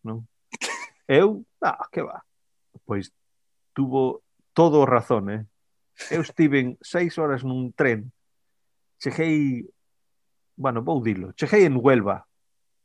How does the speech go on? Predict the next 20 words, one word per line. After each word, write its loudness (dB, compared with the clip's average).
a -2
tomar 2
po 4
cu 0
ese -6
pobo. 0
<laughs> 0
Entrei, 0
entrei 0
nun -2
bar 0
con -6
meu -4
amigo, -8
"Eh, 2
mira, -2
dúas -2
cervezas -4
e -4
dúas -2